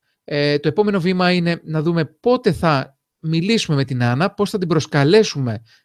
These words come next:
για να ενημερωθεί σε μία παρουσίαση γνωριμίας και μπορούμε να καταγράψουμε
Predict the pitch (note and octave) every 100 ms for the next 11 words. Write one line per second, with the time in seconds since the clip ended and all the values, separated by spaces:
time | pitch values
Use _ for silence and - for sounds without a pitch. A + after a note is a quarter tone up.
0 | _ B2 D3 C#3 C#3 A2 - _ _ _
1 | _ _ _ E3+ D#3+ C#3+ C3 A2+ C#3+ G3
2 | - - - C#3+ D#3 C#3 B2+ - C#3+ C3
3 | B2 B2 A#2+ D3+ B3+ - _ _ _ _
4 | - D#3 F3 G#3+ F#3+ E3+ E3 F#3 - D#3
5 | C#3 A2